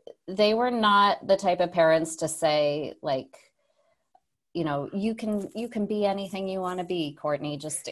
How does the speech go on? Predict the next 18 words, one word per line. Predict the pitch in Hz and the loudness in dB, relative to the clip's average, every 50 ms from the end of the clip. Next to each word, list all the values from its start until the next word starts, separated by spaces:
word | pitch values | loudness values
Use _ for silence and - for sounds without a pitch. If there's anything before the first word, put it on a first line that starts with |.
| - | -12
you | - 147 156 | -10 -10 -8
know, | 147 139 139 - - | -6 -6 -6 -8 -10
express | 180 170 - - - 202 196 196 - - | -12 -12 -12 -6 -4 -2 -2 -2 -2 -4
yourself | 185 180 - - 180 175 170 170 170 | -6 -4 0 2 2 2 2 2 0
and | 170 165 170 165 | -2 -2 -2 -2
you | 170 | -4
can | 170 - 175 170 165 160 160 - - _ | -6 -6 -4 -4 -4 -4 -6 -8 -6 _
find | - 185 190 190 190 190 190 190 185 180 170 | 2 2 4 4 2 0 0 -2 -4 -4 -4
a | - 170 | -4 -6
career | 170 - - 175 170 170 175 165 | -6 -4 -4 -2 0 0 0 0
that | 165 165 143 | 0 0 -2
you'll | - 165 160 160 | 0 0 0 2
love." | 160 156 147 143 139 | 2 2 2 2 2
It | 143 - 196 190 | 2 2 2 2
was | 202 196 196 | 2 0 0
always | 175 156 175 180 185 185 175 | 0 0 2 2 2 0 0
about, | 190 185 - 160 156 156 156 - - | 0 2 2 4 4 4 2 0 0
like, | 156 147 151 147 - - | 0 0 0 -2 -6 -16